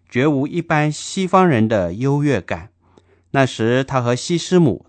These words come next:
都很年轻，生活平易近人，我觉得他们是最美好的一对夫妇。他们的倩影深刻地在我脑海里，超过半个世纪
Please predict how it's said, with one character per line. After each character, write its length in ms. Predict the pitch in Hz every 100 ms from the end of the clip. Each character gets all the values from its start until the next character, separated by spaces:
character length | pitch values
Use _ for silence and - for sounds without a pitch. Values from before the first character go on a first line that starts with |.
| -
都 120 | 139
很 200 | 120 95
年 260 | 92 107 131
轻， 400 | - 160 160 165 _ _ _ _ _ _ _ _ _ _ _ _ _
生 280 | _ - 220
活 340 | 180 120 123 135
平 320 | - - 139
易 220 | 185 156
近 280 | - 208 131
人， 300 | 87 87 - _ _ _ _ _ _ -
我 100 | 127
觉 200 | 151 175
得 340 | 151 139 139 _ _ _ _ _ _
他 160 | - 147
们 160 | 139
是 200 | 139 135
最 400 | 131 190 160 131
美 240 | - 131 175
好 160 | 131
的 120 | 95 85
一 120 | 117
对 260 | 131 113
夫 260 | 90 - 147
妇。 360 | - 160 - - _ _ _ _ _ _ _
他 160 | -
们 160 | 143 131
的 180 | 131 123
倩 340 | - 196 147
影 280 | 107 82 - _
深 320 | - 165 165
刻 180 | 165 143
地 240 | 110 92
在 200 | - 120
我 180 | 101 90
脑 180 | 92 104
海 220 | 110 95
里， 240 | 98 80 _ _ _ _ _ _ _
超 160 | 127
过 200 | 127 120
半 280 | 107 156 139
个 100 | 110
世 300 | 95 - 123
纪 320 | - 120 85